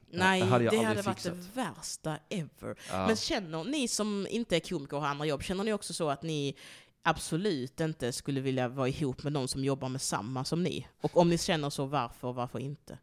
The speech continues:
Speaker 2: Ja, och, eh, jag känner ju mycket så därför att det är sån fly-, alltså det är sån flyktig bransch, stand-up också.
Speaker 1: Mm.
Speaker 2: Alltså att ma-, rätt vad det är så kommer man springa in i varandra igen.
Speaker 1: Men det är också lite kanske konkurrensen. Eller jag vet inte, alltså
Speaker 2: Ja.
Speaker 1: det är lite så här, jag bryr mig inte om konkurrens nu, men om min tjej plötsligt skulle börja med stand-up så hade jag pl-,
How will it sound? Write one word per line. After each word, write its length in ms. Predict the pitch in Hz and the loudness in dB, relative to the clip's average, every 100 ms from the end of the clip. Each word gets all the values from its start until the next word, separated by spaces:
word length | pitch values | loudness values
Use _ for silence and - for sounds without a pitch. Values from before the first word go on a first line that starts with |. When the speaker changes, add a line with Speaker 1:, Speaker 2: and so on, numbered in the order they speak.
| _ - | _ -10
Speaker 2:
Ja, 440 | 123 117 110 101 - | 0 2 2 0 -6
och, 100 | 131 | -10
eh, 60 | 160 123 - - - | -8 -10 -16 -20 -20
jag 280 | 127 131 117 | -2 0 0
känner 220 | 135 127 | 0 0
ju 60 | |
mycket 280 | 123 131 117 | 0 -2 -4
så 220 | - 104 | -2 0
därför 240 | 101 92 107 | 0 -2 -2
att 80 | 104 | -2
det 80 | |
är 60 | 104 | -2
sån 220 | 95 107 | -2 -6
fly-, 320 | - - 110 127 | -6 -4 -2 -2
alltså 180 | 104 113 | -4 0
det 100 | 107 | 0
är 80 | 101 | 0
sån 160 | 107 | -2
flyktig 480 | - 107 107 - 123 | -8 -6 -6 -6 -8
bransch, 400 | 107 104 85 - | -2 -2 -2 -12
stand-up 420 | - 104 107 - | -6 -4 -4 -8
också. 180 | 104 165 | -8 -2
Speaker 1:
Mm. 200 | 147 147 | 0 2
Speaker 2:
Alltså 280 | 107 - 110 | 0 0 2
att 200 | 101 - | 2 0
ma-, 180 | 110 107 117 | -6 -6 -2
rätt 200 | 117 - | -2 0
vad 100 | 110 | -2
det 60 | 95 | -2
är 40 | |
så 120 | - | -6
kommer 260 | - 98 90 | -6 -6 -6
man 100 | 85 | -10
springa 400 | - - 98 95 | -10 -10 -6 -4
in 120 | 92 | -4
i 80 | 98 | -6
varandra 320 | 101 92 92 | -8 -8 -6
igen. 160 | 95 107 | -6 0
Speaker 1:
Men 80 | 156 | 6
det 80 | 185 | 6
är 40 | |
också 180 | 175 151 | 6 2
lite 260 | 151 185 | 2 0
kanske 240 | 196 165 156 | 0 0 0
konkurrensen. 1040 | - 151 160 196 175 131 - - 98 165 | -2 -2 0 -2 -4 -6 -6 -4 -4 0
Eller 140 | 175 | 6
jag 40 | 196 | 6
vet 100 | 208 | 6
inte, 120 | 202 | 6
alltså 160 | 165 117 | 4 6
Speaker 2:
Ja. 40 | |
Speaker 1:
det 60 | 185 | 6
är 40 | |
lite 160 | 190 - | 6 4
så 60 | |
här, 100 | 170 - - | 2 2 4
jag 160 | 180 170 | 8 10
bryr 140 | 202 | 8
mig 60 | 185 | 6
inte 120 | 180 | 2
om 60 | 151 | 0
konkurrens 520 | 156 147 151 127 - | 0 0 -2 -2 -2
nu, 360 | 196 135 131 160 | -2 2 2 4
men 200 | 156 151 | 2 2
om 180 | 147 | 2
min 140 | 151 156 | 2 0
tjej 280 | - 123 120 | 0 0 2
plötsligt 240 | 185 185 | 0 0
skulle 180 | - 151 | 0 0
börja 120 | 139 | 0
med 100 | 135 | -2
stand-up 320 | - 101 113 | -4 -4 -4
så 60 | - | -2
hade 80 | 131 | -4
jag 80 | |
pl-, 120 | - | -4